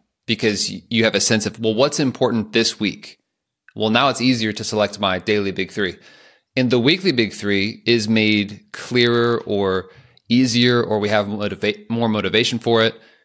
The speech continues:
if we have a quarterly big three or quarterly goals or annual goals.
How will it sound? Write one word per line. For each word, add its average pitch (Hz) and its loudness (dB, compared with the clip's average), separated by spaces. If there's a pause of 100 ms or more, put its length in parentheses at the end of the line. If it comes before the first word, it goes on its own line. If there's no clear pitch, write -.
(240)
if 135 2
we 120 0
have 101 0 (720)
a - 0
quarterly 156 0 (320)
big 107 0
three 95 -2
or 104 -2
quarterly 113 0
goals 107 2
or 87 -6
annual 110 0
goals. 98 -2